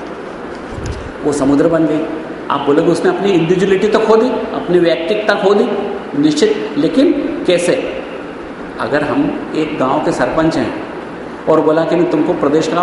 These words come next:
प्रधानमंत्री बना देते हैं, प्रदेश का मुख्यमंत्री बना देते हैं, तो उस मुख्यमंत्रित्व को स्वीकार करने के लिए गांव का छोटा सा पद तो छोड़ना ही पड़ेगा, एक बहुत बड़े पद को लेने के लिए छोटा सा तो पद लेना। हमको अगर शिवत्वता की बात करनी,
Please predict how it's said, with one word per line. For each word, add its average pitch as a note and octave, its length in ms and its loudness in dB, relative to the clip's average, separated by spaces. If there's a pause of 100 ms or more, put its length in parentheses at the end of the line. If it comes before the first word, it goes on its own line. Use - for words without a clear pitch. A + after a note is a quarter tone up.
(140)
प्रधानमंत्री D#3 560 2
बना B2+ 240 2
देते A#2+ 180 -2
हैं, - 400 -8
प्रदेश D3 260 0
का E3 80 2
मुख्यमंत्री D#3 480 2
बना A2+ 180 2
देते A2 180 -2
हैं, - 440 -10
तो A#3 100 6
उस A#3+ 180 2
मुख्यमंत्रित्व G#3+ 840 2
को A#3 160 2
स्वीकार G3 380 2
करने G3+ 240 0
के G3+ 100 2
लिए G#3 100 4
गांव D#3 320 2
का F#3 120 2
छोटा D#3 280 0
सा D#3+ 120 -2
पद D#3 200 -2
तो F#3 60 -2
छोड़ना F3 260 2
ही F#3 60 2
पड़ेगा, - 260 0 (920)
एक D#3 140 2
बहुत F3 160 0
बड़े F3 280 4
पद E3 160 0
को F3+ 80 2
लेने E3+ 220 2
के F3 80 0
लिए - 100 0
छोटा D3 240 0
सा D#3+ 120 0
तो - 100 -2
पद D3+ 160 2
लेना। D3 160 0 (380)
हमको F3+ 260 2
अगर A3+ 200 2
शिवत्वता G#3 640 2 (140)
की G#3 80 2
बात C#3 280 -2
करनी, B2 300 -4